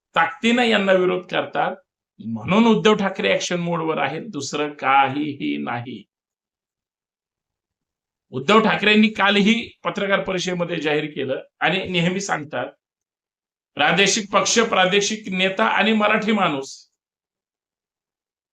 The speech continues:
या सगळ्यांना संपवण्यासाठी हे सगळे काम करतात टोळधाड. विरोधकातले सगळे पदाधिकारी, आमदार, खासदार चांगले कार्यकर्ते,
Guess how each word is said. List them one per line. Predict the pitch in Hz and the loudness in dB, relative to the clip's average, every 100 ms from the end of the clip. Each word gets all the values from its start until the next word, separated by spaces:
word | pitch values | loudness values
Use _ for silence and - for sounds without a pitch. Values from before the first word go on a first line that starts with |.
| _ _ _ - | _ _ _ -2
या | 175 | 0
सगळ्यांना | 196 190 196 214 233 | 2 2 2 4 2
संपवण्यासाठी | 226 214 196 208 208 208 208 185 220 202 | 2 0 -2 -2 0 0 0 -2 0 0
हे | 185 214 - - _ _ | 2 0 -4 -16 _ _
सगळे | - - 180 185 214 | -14 -4 0 2 2
काम | 196 185 180 | 4 2 0
करतात | 165 151 156 285 - | -4 -2 -2 -2 0
टोळधाड. | 151 147 135 135 175 170 _ _ _ _ _ _ _ _ _ _ _ _ _ _ _ _ _ _ _ _ - | 4 4 2 -6 -8 -14 _ _ _ _ _ _ _ _ _ _ _ _ _ _ _ _ _ _ _ _ 0
विरोधकातले | 175 196 202 208 208 208 220 | 4 6 4 2 0 0 0
सगळे | 208 185 220 233 - _ _ _ - | 0 2 4 2 -4 _ _ _ -2
पदाधिकारी, | 175 185 190 214 214 | 4 4 4 2 2
आमदार, | 196 202 208 | 2 2 0
खासदार | 202 185 175 208 208 - _ | 2 -2 4 2 2 -12 _
चांगले | - 202 220 | 0 2 2
कार्यकर्ते, | 226 196 170 - 135 123 120 151 | 2 2 0 -2 -8 -8 -14 -14